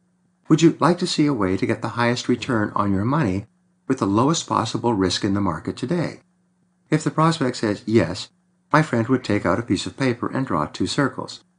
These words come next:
He would say, "Mister Prospect, these two circles represent what you can do with your money. If you put your money into the first circle,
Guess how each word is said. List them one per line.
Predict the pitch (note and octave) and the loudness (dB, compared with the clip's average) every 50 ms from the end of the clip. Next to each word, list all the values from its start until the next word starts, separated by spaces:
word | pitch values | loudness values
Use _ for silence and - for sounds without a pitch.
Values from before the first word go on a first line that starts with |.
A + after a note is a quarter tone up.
| _ _ _ _ _ | _ _ _ _ _
He | _ D#3+ D#3 | _ 4 4
would | D#3 D3+ | 6 4
say, | - - A#2 G#2+ | 2 2 2 2
"Mister | A2 C3+ - - D3 | 2 2 0 -2 -2
Prospect, | - - F2+ D#2+ D#2 - - F#2+ - - - | -2 0 -2 -2 -2 -4 -4 -4 -4 -2 2
these | - D#3+ D#3+ - | 4 4 4 4
two | - E3 D#3 | 4 2 2
circles | - - G2+ F#2+ - G#2 G2 - | 4 2 0 0 0 -2 -2 0
represent | G#2 G2+ G#2 - A#2 G#2 - G2 F#2+ - - | 0 0 2 0 0 0 0 -2 -2 -2 -2
what | B2 B2+ B2 | -2 0 2
you | A#2+ A#2+ | 0 0
can | - C#3 B2 | 2 0 0
do | F#2 F#2 F2 | 2 0 -2
with | E2+ F2+ - | -2 -2 -2
your | A#2 G#2 | 0 0
money. | G#2 A2 G#2+ F2 D#2 E2 F2 - _ _ _ _ _ _ _ _ _ | 2 2 2 0 -2 -6 -12 -18 _ _ _ _ _ _ _ _ _
If | - E3+ - | 0 2 4
you | F3+ E3+ | 2 4
put | E3+ F3+ E3 - | 4 2 2 2
your | - D3+ C#3+ | 2 0 2
money | A#2+ G#2 G#2 G#2+ G#2 | 2 2 2 2 2
into | F#2 F#2+ A2 | 0 0 0
the | A2 B2 B2+ | 0 -2 0
first | - C3 B2 A2+ - | 2 2 2 2 2
circle, | - E2+ D2 - - - A#1+ - | -2 -4 -4 -4 -6 -6 -6 -6